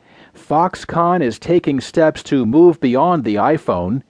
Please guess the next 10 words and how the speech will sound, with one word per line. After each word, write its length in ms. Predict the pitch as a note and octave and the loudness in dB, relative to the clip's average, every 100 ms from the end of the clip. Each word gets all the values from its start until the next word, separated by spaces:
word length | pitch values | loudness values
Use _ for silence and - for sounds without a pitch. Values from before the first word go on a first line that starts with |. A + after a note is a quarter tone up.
| _ _ _ - | _ _ _ -8
and 280 | C3 B2 A#2 | -6 -4 -6
two 280 | - G3+ A3+ | -4 -2 0
big 340 | F3 G#3 E3+ | 4 4 4
banks 500 | G3+ D#3+ G2 C3 - | -2 0 -2 -4 -6
face 440 | - C3+ B2 A2+ | -2 0 0 -2
lawsuits 760 | A#2 C3+ F#3+ G#3 - A2 A2 - | -4 -2 0 -2 -4 -4 -4 -6
in 260 | C#3 A2+ | -6 -4
mortgage 520 | G#2 D#3+ G#3 D#3 G#2+ - | 0 2 2 0 -4 -6
pact 320 | C3 A#2+ - | -4 -4 -4
abuses. 760 | F#2+ G2+ F#2 - C2 - - | -6 -6 -6 -8 -16 -16 -20